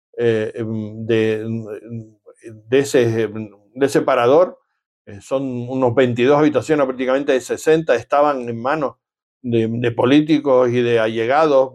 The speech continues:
vinculados a la comunidad autónoma, vinculados a la delegación del gobierno o al Ministerio de Fomento y de adif, porque fueron llevados allí por, eh, Ábalos y compañía. Y dicen que no se enteraron de nada de lo que pasó esa noche.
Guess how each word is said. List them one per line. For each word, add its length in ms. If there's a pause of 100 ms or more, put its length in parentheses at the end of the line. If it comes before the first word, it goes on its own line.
(100)
vinculados 600
a 120
la 160
comunidad 300
autónoma, 580
vinculados 460
a 20
la 60
delegación 380
del 120
gobierno 600 (320)
o 600
al 180
Ministerio 520
de 100
Fomento 460
y 60
de 80
adif, 340 (420)
porque 280
fueron 280
llevados 380
allí 360 (420)
por, 640
eh, 260
Ábalos 400
y 80
compañía. 680 (480)
Y 260
dicen 360
que 100
no 140
se 140
enteraron 560
de 120
nada 360
de 80
lo 100
que 100
pasó 260
esa 220
noche. 420